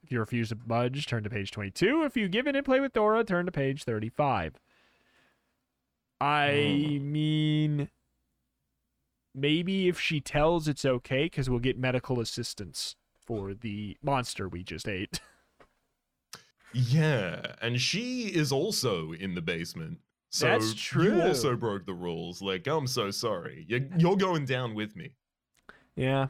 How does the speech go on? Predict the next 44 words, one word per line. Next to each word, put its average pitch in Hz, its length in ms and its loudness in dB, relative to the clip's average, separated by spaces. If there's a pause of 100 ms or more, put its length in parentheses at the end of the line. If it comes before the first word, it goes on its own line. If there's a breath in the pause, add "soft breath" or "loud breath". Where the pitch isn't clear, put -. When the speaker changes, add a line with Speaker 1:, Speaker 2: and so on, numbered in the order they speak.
Speaker 1:
I - 60 -2
mean, 190 160 2
to - 40 6
be 269 120 4
fair, 233 260 4
I 208 80 6
think 180 160 -2
she's 165 160 -2
at 151 80 2
the 127 80 0
top 127 300 0
of 147 60 -2
the 151 40 -4
stairs, 165 580 0
but, - 200 2 (120)
I - 60 -10
mean, 117 320 -6
hey, 113 380 -6
you're 156 100 4
not 247 80 6
supposed 220 220 2
to 147 80 6
look 135 240 2
down. 110 340 -2
I - 60 -4
mean, 320 160 0
well, 392 160 0
she - 100 -6
says 330 180 0
you're 254 120 -2
not 269 120 4
supposed 254 200 0
to 233 60 0
be 220 100 0
down 202 200 4
here. 196 300 4
That 165 140 4
implies 226 840 -2 (380)
a - 40 0
shared 165 280 0
space. 120 480 0
Speaker 2:
Mm-hmm. 175 240 0 (420)
Speaker 1:
Hmm. 127 440 -4 (960 loud breath)
Hmm. 311 520 -8